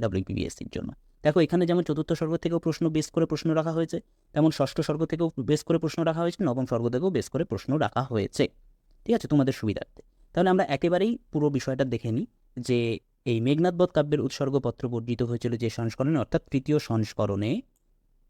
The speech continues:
মেঘনাদবধ কাব্যের উৎসর্গপত্র বর্জিত হয়েছিল। দু নম্বর প্রশ্ন, "ঘোর বনে নির্দয় বাঘিনী জন্ম দিয়া পালে তোরে পুছিনু দুর্মতি" পংক্তিটি যে স্বর্গের অন্তর্গত?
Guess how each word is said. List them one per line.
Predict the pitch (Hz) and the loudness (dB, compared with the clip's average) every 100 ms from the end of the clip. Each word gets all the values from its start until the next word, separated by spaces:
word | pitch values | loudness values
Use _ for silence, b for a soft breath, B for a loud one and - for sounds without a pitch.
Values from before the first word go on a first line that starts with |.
| - | -4
মেঘনাদবধ | 120 120 117 | -2 0 0
কাব্যের | 113 117 170 135 | 0 0 0 -2
উৎসর্গপত্র | - 113 110 113 - 240 | -4 -4 -2 -2 0 -2
বর্জিত | 143 139 110 95 | 0 0 0 -2
হয়েছিল। | 95 87 - - - _ _ _ _ _ _ _ 127 | -2 -4 -10 -16 -16 _ _ _ _ _ _ _ 0
দু | 170 | 2
নম্বর | 202 202 | 4 2
প্রশ্ন, | 165 - 113 160 277 - | 0 -2 -4 -4 -6 -12
"ঘোর | - 147 190 | -4 0 0
বনে | 185 180 185 | 2 2 2
নির্দয় | 165 156 147 160 156 | 2 2 2 0 2
বাঘিনী | 123 - 139 139 | 2 2 0 2
জন্ম | 127 123 131 | 0 0 0
দিয়া | 127 135 135 | 0 2 2
পালে | 113 117 | 2 2
তোরে | 123 123 127 | 0 0 0
পুছিনু | 120 113 120 123 | 0 -2 -2 0
দুর্মতি" | 117 107 95 - - - | 0 0 -2 -6 -10 -2
পংক্তিটি | 127 - 135 | -2 0 -2
যে | 143 113 | 0 0
স্বর্গের | 113 104 123 | 0 0 0
অন্তর্গত? | 90 - - - | -2 -4 -8 -12